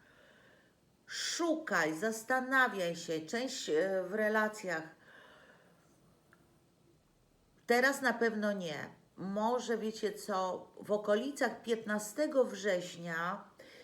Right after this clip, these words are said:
jeżeli macie jakieś problemy w relacjach, w związkach, to do piętnastego września bądźcie dla siebie mili, sympatyczni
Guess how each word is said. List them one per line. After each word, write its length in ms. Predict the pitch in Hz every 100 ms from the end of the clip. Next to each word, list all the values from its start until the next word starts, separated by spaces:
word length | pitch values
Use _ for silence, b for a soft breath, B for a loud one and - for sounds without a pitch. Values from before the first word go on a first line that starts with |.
| -
jeżeli 380 | 208 226 269 262
macie 300 | 233 233 233
jakieś 240 | 226 208
problemy 640 | - 208 196 214 233 226 202
w 60 |
relacjach, 800 | 202 196 185 175 175 175 175 175
w 60 | 170
związkach, 800 | 180 185 175 175 - - 175 175 B B B B _
to 340 | 226 202 - 190
do 160 | 269
piętnastego 800 | 269 262 233 226 - 247 220 202 180 - - - _ -
września 920 | 165 175 226 226 - 208 196 170 160 160 B B B
bądźcie 520 | - 226 254 262 - 208
dla 160 | 208
siebie 340 | 208 208 196 196
mili, 520 | 208 240 247 214 196
sympatyczni 1200 | - 196 196 175 175 208 208 - 190 175 165 160